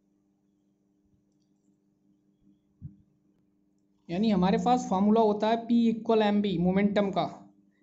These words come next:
यहाँ से मास डायरेक्टली इनवर्सली प्रोपोर्शनल हो गया B के, ठीक है। अब B डायरेक्टली in propos-, इनवर्सली प्रोपोर्शनल हो गया M के। अगर हम किसी चीज़ का क्या करेंगे, मास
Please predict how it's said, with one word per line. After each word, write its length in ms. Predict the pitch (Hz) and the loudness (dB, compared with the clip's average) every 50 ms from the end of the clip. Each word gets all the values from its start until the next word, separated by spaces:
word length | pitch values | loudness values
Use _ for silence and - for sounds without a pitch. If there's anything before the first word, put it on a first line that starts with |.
| _ - 170 | _ -8 -4
यहाँ 200 | 180 185 208 214 | -2 0 0 0
से 140 | 208 247 226 | 2 2 0
मास 520 | 202 190 185 196 214 233 233 - - - - | 0 0 0 0 -2 -2 -2 -6 -10 -8 -4
डायरेक्टली 460 | 180 180 185 202 202 - 226 247 247 | -2 0 0 0 0 0 2 2 4
इनवर्सली 400 | 233 214 208 208 208 - - 233 | 4 4 4 2 2 2 0 -2
प्रोपोर्शनल 480 | 208 - 214 208 202 202 196 208 214 214 | 0 0 -4 -2 -2 -2 0 0 2 2
हो 140 | 202 202 | 2 2
गया 160 | 202 202 220 214 | 2 2 0 2
B 300 | 185 185 214 208 208 208 | 2 4 4 4 4 4
के, 260 | 208 170 - - - - - - - - - - _ - - - - | 2 0 0 -4 -10 -16 -18 -20 -20 -20 -20 -20 _ -20 -20 -8 -4
ठीक 160 | 220 226 226 | -4 0 2
है। 360 | 254 185 127 - - - - - - - - - - - - - | 2 0 0 -4 -12 -16 -20 -20 -20 -20 -20 -20 -20 -20 -10 -4
अब 260 | 190 208 208 175 160 160 | -2 -2 -2 -2 -2 0
B 300 | 208 233 247 269 277 254 254 - - - - - | 2 4 4 4 4 0 -2 -8 -12 -18 -4 0
डायरेक्टली 460 | 175 180 196 208 - - 240 247 233 | 0 2 2 2 2 2 4 4 4
in 100 | 214 208 | 4 2
propos-, 580 | - 208 208 214 208 202 - - - - - | 0 0 0 2 2 2 0 -4 -8 -6 -4
इनवर्सली 380 | 202 196 196 202 190 202 220 233 | 0 2 2 0 0 0 -2 0
प्रोपोर्शनल 460 | 214 226 208 208 208 202 196 208 220 | 0 0 -2 0 0 0 2 2 2
हो 140 | 214 202 196 | 2 0 2
गया 200 | 196 214 233 226 202 196 190 | 2 0 0 0 0 0 0
M 140 | 190 185 190 | 0 0 -2
के। 320 | 180 160 - - - - - - - _ _ - | -2 -4 -4 -6 -12 -18 -20 -20 -20 _ _ -6
अगर 260 | 190 202 220 226 220 | -2 2 2 4 4
हम 220 | 208 240 262 254 - | 4 4 2 2 0
किसी 300 | - 226 - - 240 - | -2 -4 0 0 0 0
चीज़ 340 | - 233 226 - - - | 0 -2 -2 -2 -4 -4
का 100 | - 240 | -4 -4
क्या 220 | 226 233 - 226 220 | -2 0 0 0 0
करेंगे, 400 | 220 226 214 220 226 226 226 220 | 0 0 -2 0 0 0 0 0
मास 680 | 202 196 202 208 208 196 - - - - - - - | 0 2 2 2 2 0 -2 -6 -10 -12 -14 -18 -20